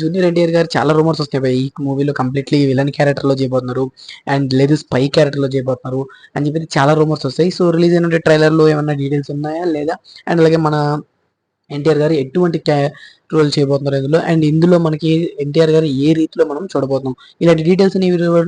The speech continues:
వీడియోలో మాట్లాడుకుందాం. కొత్త తెలుసుకున్న మన ఛానల్ సబ్స్క్రైబ్ చేసుకోకపోతే వెంటనే ఒక సబ్స్క్రైబ్ చేసుకోండి, and further updates మిస్ అవ్వకుండా ఉంటే పక్కన బెల్ ఐకాన్ కూడా all మీద ట్యాప్ చేసుకోండి. నేను చేసే further updates అన్ని మీకు నోటిఫికేషన్ ద్వారా రావడం జరుగుతుంది. So మీరు నా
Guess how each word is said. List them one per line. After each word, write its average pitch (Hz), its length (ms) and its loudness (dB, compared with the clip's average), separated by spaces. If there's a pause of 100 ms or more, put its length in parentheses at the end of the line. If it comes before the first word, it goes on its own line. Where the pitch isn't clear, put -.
(180)
వీడియోలో 165 280 4
మాట్లాడుకుందాం. 160 460 0
కొత్త - 180 -6
తెలుసుకున్న 156 340 0
మన 147 140 -2
ఛానల్ 147 180 -2
సబ్స్క్రైబ్ 143 300 -4
చేసుకోకపోతే 135 360 -8
వెంటనే 135 240 -6
ఒక 131 120 -10
సబ్స్క్రైబ్ - 320 -2
చేసుకోండి, 165 300 -2 (400)
and 147 180 -2
further 143 200 -2 (100)
updates 147 280 -2
మిస్ 139 140 -8
అవ్వకుండా 143 320 0 (100)
ఉంటే 143 220 -4
పక్కన 151 320 0
బెల్ 135 160 2
ఐకాన్ 135 180 -4
కూడా 151 100 -2 (420)
all 143 140 4
మీద 143 120 -4
ట్యాప్ 143 180 2
చేసుకోండి. - 260 -2
నేను 151 120 -4
చేసే 135 120 -6
further 131 240 0
updates 127 280 -6
అన్ని 175 180 2
మీకు 185 160 2
నోటిఫికేషన్ 156 420 -4
ద్వారా 151 160 0
రావడం 147 220 -2
జరుగుతుంది. 147 240 -2 (300)
So 196 160 0
మీరు 175 140 2
నా 160 60 0